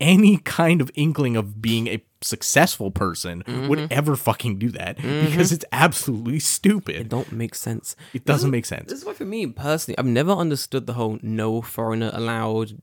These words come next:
Speaker 2: no English menu, fuck off foreigners, like, like, like idea. I mean, I get it. It's like, you, you're like a weird xenophobic racist dickhead or like, you know, "Don't speak English, it's
Speaker 1: Mm-hmm.
Speaker 2: scary," like whatever. But like,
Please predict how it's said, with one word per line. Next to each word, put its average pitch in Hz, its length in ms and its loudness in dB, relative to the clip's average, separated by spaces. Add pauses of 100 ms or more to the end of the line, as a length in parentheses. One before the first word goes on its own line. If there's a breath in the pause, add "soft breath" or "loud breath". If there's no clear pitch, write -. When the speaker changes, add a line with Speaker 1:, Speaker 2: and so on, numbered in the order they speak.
(120)
Speaker 2:
no 117 340 0
English 113 320 -4
menu, 110 300 -4
fuck 117 240 -4
off 107 200 -2
foreigners, 113 460 -4
like, 117 240 -6 (760 soft breath)
like, 120 200 0
like 110 260 -2
idea. 113 520 -2 (160)
I - 40 -12
mean, 208 120 -2
I 202 60 2
get 165 220 6
it. - 80 2
It's 127 120 -6
like, 117 260 0 (440 soft breath)
you, 110 200 -6
you're 120 240 2
like 113 120 -6
a 110 60 -4
weird 117 300 2
xenophobic 113 460 0
racist 113 340 -4
dickhead 120 300 -2
or 107 120 -4
like, 110 160 -6
you 139 80 0
know, 151 100 0
"Don't 165 160 -2
speak - 200 -8
English, 143 200 -6
it's 95 140 -6
Speaker 1:
Mm-hmm. 92 40 -2
Speaker 2:
scary," 147 380 2
like 107 220 -4
whatever. 143 340 0
But 117 140 -4
like, 135 160 0